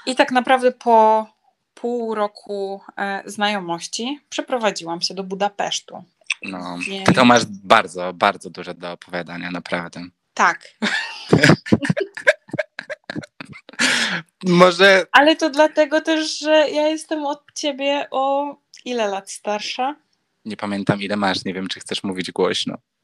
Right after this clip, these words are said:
Speaker 1: Ja mam wiecznie dwadzieścia jeden, a w tym momencie dwadzieścia
Speaker 2: Chciałabyś.
Speaker 1: plus dziewięć, więc no.
Speaker 2: No, no to jesteś sześć lat starsza, bo ja mam dwadzieścia cztery,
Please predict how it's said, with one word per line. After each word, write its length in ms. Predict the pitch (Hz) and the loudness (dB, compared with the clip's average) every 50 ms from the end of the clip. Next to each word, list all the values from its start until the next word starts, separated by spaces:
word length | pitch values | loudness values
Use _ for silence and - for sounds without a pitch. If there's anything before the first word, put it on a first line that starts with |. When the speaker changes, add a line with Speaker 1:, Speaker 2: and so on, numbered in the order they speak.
| _ _ _ _ _ _ - | _ _ _ _ _ _ -6
Speaker 1:
Ja 120 | 202 202 | -6 -4
mam 180 | 202 214 208 208 | -2 -4 -4 -4
wiecznie 360 | 220 220 - - 226 214 202 | -6 -6 -6 -6 -6 -8 -8
dwadzieścia 500 | 196 202 208 202 202 202 - - 208 202 | -8 -10 -10 -8 -8 -8 -6 -6 -4 -4
jeden, 480 | 196 190 185 175 175 - - 175 180 190 | -2 -4 -4 -4 -6 -8 -10 -10 -12 -14
a 60 | - | -16
w 80 | 202 - | -14 -10
tym 240 | - 202 196 196 196 | -10 -8 -8 -8 -10
momencie 500 | 196 196 190 196 196 202 196 - 196 190 | -10 -8 -8 -8 -8 -8 -8 -8 -8 -8
dwadzieścia 280 | 185 185 196 190 170 | -8 -10 -6 0 4
Speaker 2:
Chciałabyś. 500 | 127 104 104 104 101 90 98 98 - - - | 4 6 6 6 4 2 -2 -10 -12 -12 -8
Speaker 1:
plus 240 | - 214 208 190 185 | -6 -6 -6 -6 -8
dziewięć, 760 | 175 170 190 190 185 180 175 170 165 165 160 - - - - 180 | -6 -2 0 0 0 0 -2 -4 -6 -6 -6 -6 -8 -8 -8 _
więc 800 | 170 - 156 156 151 165 185 180 - - - - - - - - | -12 -12 -10 -10 -12 -16 -18 _ -16 -14 -14 -14 -14 -14 -14 -14
no. 320 | - 196 - - 90 87 - | -16 -14 -12 -12 -12 -10 -8
Speaker 2:
No, 320 | 117 120 131 131 135 135 135 | -4 0 4 6 6 6 6
no 120 | 135 135 | 4 2
to 200 | - - 131 127 | 2 2 2 2
jesteś 340 | 127 127 123 - - 117 - | 2 0 -2 -6 -10 -4 -4
sześć 240 | - - 120 104 - - | -2 -2 0 -4 -4 -6
lat 140 | 104 - - | -8 -10 -6
starsza, 440 | - - 95 92 - - - 92 | -6 -4 -4 -4 -8 -12 -14 -14
bo 100 | 90 - | -12 -10
ja 60 | 92 90 | -10 -10
mam 60 | 90 - | -10 -12
dwadzieścia 400 | 180 - 90 - - - 180 175 | -12 -12 -12 -12 -12 -12 -12 -14
cztery, 400 | - - - 170 175 - - | -14 -12 -12 -12 -12 -12 -16